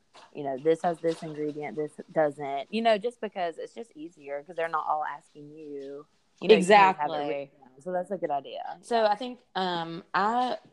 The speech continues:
Speaker 2: happened to just get some red, white, and blue little chalk pads at, um, Party City. Um, I think,
Speaker 1: Oh,
Speaker 2: uh,
Speaker 1: wow.
Speaker 2: I think for people that host a lot, it would be worth, like, investing in good,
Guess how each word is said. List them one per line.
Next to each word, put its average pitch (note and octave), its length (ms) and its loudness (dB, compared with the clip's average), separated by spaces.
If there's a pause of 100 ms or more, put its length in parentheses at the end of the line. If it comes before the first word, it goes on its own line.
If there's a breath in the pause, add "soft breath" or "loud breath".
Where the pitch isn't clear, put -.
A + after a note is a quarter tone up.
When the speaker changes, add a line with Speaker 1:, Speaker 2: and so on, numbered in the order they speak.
Speaker 2:
happened G3 360 -2
to F3+ 80 -6
just E3+ 220 -6
get - 120 -8
some F#3+ 180 -4
red, E3+ 240 0
white, E3 200 -2
and E3+ 100 -8
blue F3 280 -4
little E3 260 -4
chalk - 320 -4
pads D#3+ 500 -4
at, D3+ 420 -2 (200)
um, D#3+ 200 -6
Party E3+ 340 6
City. F3 540 2 (380 loud breath)
Um, F3+ 340 6
I F3+ 80 4
think, G3 280 2
Speaker 1:
Oh, F#3 60 4
Speaker 2:
uh, D#3+ 100 8
Speaker 1:
wow. E3 320 6
Speaker 2:
I F3+ 80 8
think G3+ 380 -2
for E3+ 400 2
people F#3 220 0
that E3 120 0
host E3+ 380 0
a F#3 60 0
lot, F3+ 280 2
it F3 60 2
would D#3 120 0
be E3 100 -2
worth, D#3+ 240 0
like, D#3 120 -2
investing D#3+ 600 -6
in D3+ 260 -12
good, D3 480 4